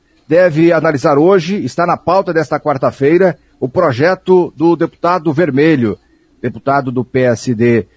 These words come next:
aqui do Paraná, que defende a reabertura da Estrada do Colono, aquele trecho de dezessete quilômetros entre Serranópolis, aqui no oeste, e Capanema, no sudoeste, dentro do Parque Nacional do Iguaçu.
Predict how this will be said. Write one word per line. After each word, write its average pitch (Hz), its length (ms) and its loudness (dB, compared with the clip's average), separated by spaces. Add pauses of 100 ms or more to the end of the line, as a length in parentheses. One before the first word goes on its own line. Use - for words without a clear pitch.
(260)
aqui 120 240 -4
do 120 80 -4
Paraná, 131 320 -2
que 190 160 -8
defende 196 520 0
a 214 40 0
reabertura 208 720 0
da 180 160 0
Estrada 185 420 -2
do 165 120 -2
Colono, 151 520 2 (300)
aquele 208 280 -4
trecho 180 360 0
de 147 100 -4
dezessete 139 520 -2
quilômetros 147 720 -2 (760)
entre 151 260 -4
Serranópolis, 160 1000 0 (120)
aqui 107 200 -6
no 135 80 2
oeste, 147 320 0
e - 40 -8
Capanema, 151 680 -2 (400)
no 156 200 0
sudoeste, 143 640 -2
dentro 143 380 -4
do 143 100 -4
Parque 139 460 -4
Nacional 135 680 -2
do 123 120 -2
Iguaçu. 127 500 -2